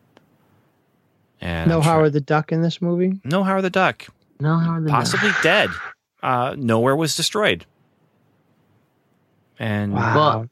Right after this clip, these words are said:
Speaker 3: no, he escaped. He was on that one planet with the robot ladies.
Speaker 1: Oh, that's right.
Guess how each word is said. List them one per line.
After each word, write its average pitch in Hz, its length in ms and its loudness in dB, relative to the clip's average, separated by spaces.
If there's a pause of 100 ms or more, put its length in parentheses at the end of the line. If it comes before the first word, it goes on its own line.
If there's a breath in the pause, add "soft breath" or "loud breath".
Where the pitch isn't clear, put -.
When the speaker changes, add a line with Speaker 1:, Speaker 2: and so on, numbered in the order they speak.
(100)
Speaker 3:
no, 165 200 4
he 185 200 2
escaped. 202 440 0
He 180 120 -2
was 180 180 2
on 160 220 4
that 147 220 4
one 156 280 0
planet 156 300 2
with 147 140 -4
the 151 60 0
robot 143 540 2
ladies. 135 520 -2 (1200)
Speaker 1:
Oh, 113 180 0
that's 139 300 0
right. 85 420 -2